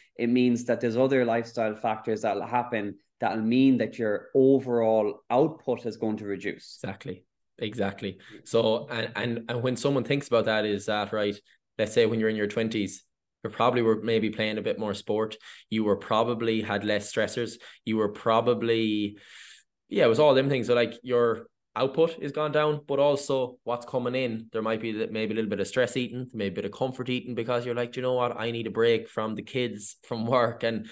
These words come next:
Speaker 2: oftentimes we can just link in that little bit more to, to kind of food as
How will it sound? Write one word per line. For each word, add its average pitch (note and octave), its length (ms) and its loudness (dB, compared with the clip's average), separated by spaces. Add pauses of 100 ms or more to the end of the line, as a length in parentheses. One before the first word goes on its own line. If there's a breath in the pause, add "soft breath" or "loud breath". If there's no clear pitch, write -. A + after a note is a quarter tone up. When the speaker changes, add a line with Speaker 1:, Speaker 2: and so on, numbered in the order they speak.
(120)
Speaker 2:
oftentimes B2+ 480 -2
we A#2+ 120 -4
can A#2+ 120 -6
just A#2 380 -4 (300)
link D3+ 220 0
in D3 120 2
that C3 140 0
little B2 160 -4
bit A#2+ 120 -2
more B2 220 0
to, A#2 480 2
to A#2 80 -12
kind A2+ 200 -4
of G#2+ 60 -4
food B2 300 -2
as G#2+ 220 -2